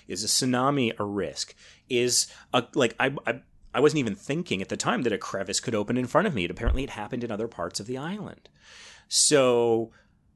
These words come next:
my thinking was, my rationale, I had basically two thoughts in my head. And the first one was, "How do I survive this? How do I increase my odds of survival?" First off, protect yourself from the initial shaking, but then what? With an uncertain future and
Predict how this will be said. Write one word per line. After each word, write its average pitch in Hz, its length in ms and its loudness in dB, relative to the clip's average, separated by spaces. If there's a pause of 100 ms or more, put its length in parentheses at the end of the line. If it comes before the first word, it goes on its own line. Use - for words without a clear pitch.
(140)
my 113 200 2
thinking 185 580 -2
was, 92 260 -2
my 98 120 -4
rationale, 110 800 -2
I 107 60 -4
had 165 180 -6
basically 147 320 -4
two 120 180 -4
thoughts 101 300 -4
in 110 60 -8
my 92 80 -6
head. 85 140 -8
And 95 60 -6
the 104 60 -4
first 160 240 0
one 135 80 -6
was, 113 120 -4
"How 113 180 -2
do 110 100 0
I 95 80 0
survive 85 460 -6
this? - 160 -6
How 110 100 -6
do 160 140 0
I 165 60 -2
increase 143 380 -4
my 117 140 -4
odds 101 460 -8
of 104 80 -8
survival?" 85 680 -10 (720)
First - 360 0
off, 135 300 2
protect - 320 -6
yourself 120 340 -2
from 110 160 -6
the 107 80 -6
initial 98 280 -4
shaking, 147 500 0
but 95 220 -12
then 107 300 -10
what? - 280 -12 (400)
With 110 160 -4
an 123 160 0
uncertain 156 560 0
future 147 680 -4 (320)
and 95 500 -6